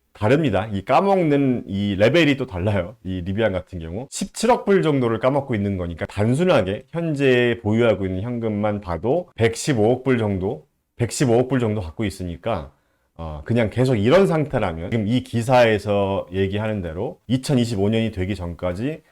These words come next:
최소 사빌리언 정도의 투자를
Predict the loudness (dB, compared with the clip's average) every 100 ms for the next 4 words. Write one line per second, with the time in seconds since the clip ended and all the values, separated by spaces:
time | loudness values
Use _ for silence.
0 | _ -4 2 2 2 0 0 -2 2 4
1 | 4 2 -2 -8 -8 -10 -10 -16 _ _
2 | -4 0 0 -2 -8